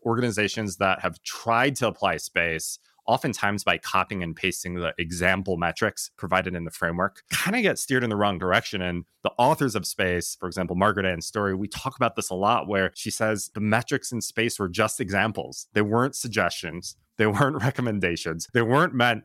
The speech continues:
to just be copied and pasted and easily applied.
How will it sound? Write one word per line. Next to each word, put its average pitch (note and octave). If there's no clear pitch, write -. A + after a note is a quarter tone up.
to G2+
just F#2+
be G2
copied F#2+
and E2+
pasted E2+
and G2
easily F2+
applied. F#2